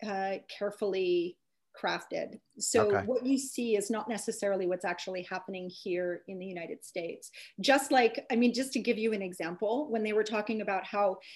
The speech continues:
Speaker 1: intense, like, after the holidays, they were really, like, trying to bash on Florida. The
Speaker 2: <laughs>
Speaker 1: hospitals are brimming with people and they're in their, uh,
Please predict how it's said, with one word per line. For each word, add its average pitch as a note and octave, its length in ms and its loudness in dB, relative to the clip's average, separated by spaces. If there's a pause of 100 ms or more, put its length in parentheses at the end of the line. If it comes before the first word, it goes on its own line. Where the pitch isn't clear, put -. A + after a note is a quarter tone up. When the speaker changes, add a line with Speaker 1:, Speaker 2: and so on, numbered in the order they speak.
(520)
Speaker 1:
intense, A3+ 680 2
like, G#3 180 2
after G#3 240 2
the G#3+ 80 2
holidays, F#3 680 2
they G3 100 2
were F#3+ 140 0
really, G#3+ 360 8
like, F3+ 300 2
trying G3 280 -4
to F3+ 60 0
bash F3 360 -2
on F3+ 160 -4
Florida. F#3+ 560 0 (380)
The C#4 60 6
Speaker 2:
<laughs> A#3 160 8
Speaker 1:
hospitals C#4 580 6
are B3 160 6
brimming C#4 640 8
with A#3+ 180 4
people C#4+ 600 8
and B3 260 4 (280)
they're B3+ 320 8
in B3 260 4
their, A3+ 460 4
uh, G#3+ 160 -2